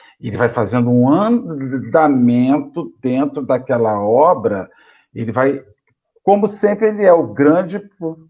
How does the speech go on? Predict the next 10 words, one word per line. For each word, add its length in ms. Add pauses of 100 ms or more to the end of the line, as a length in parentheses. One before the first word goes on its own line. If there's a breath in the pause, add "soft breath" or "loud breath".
(120)
professor, 580
o 40
grande 400
mestre, 640 (260 soft breath)
o 120
grande 420
educador. 500
Então, 280
essa 260
prece 420